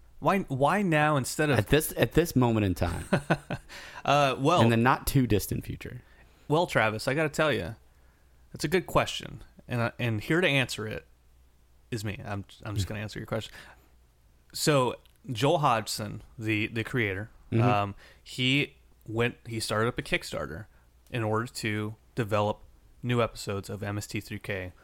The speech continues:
Speaker 1: new hosts, new voices of the robots, um, new
Speaker 2: Pretty,
Speaker 1: Matt
Speaker 2: pretty much
Speaker 1: Sarkis.
Speaker 2: a whole fresh cast.
Speaker 1: That's
Speaker 2: Yeah.
Speaker 1: right. That's right. Um, and so he, he came out, he started up a Kickstarter, and he's like, "Hey, we want,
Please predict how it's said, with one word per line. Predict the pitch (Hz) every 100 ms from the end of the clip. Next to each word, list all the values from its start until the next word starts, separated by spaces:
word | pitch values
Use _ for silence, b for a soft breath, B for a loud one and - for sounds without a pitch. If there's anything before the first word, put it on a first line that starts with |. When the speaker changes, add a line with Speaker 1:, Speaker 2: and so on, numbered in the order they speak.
| b
Speaker 1:
new | - 120
hosts, | 117 156 156 - - -
new | 113 117 113 113 -
voices | 110 110 113 - 107
of | 104 101
the | 104 98
robots, | 123 139 127 120 - - b b b -
um, | 101 98 98
new | 110
Speaker 2:
Pretty, | 120 180
Speaker 1:
Matt | 208
Speaker 2:
pretty | 139 165
much | 160
Speaker 1:
Sarkis. | 123 107
Speaker 2:
a |
whole | 98 113
fresh | 104 113 101
cast. | - 113 113 78 - -
Speaker 1:
That's | - 101
Speaker 2:
Yeah. |
Speaker 1:
right. | 127 104
That's | - 110
right. | 127 107 - B B B
Um, | 131 123 113
and | 127 123
so | 143 131 120 - b b b
he, | - 135 160 - - _ -
he | - 135
came | 135 170
out, | 135 131 -
he | 117
started | 110 123 120
up | 131
a |
Kickstarter, | 127 120 - 110 104 104
and | 110
he's | 107 107
like, | 104
"Hey, | - 113 101
we | 95 107
want, | 107 107 104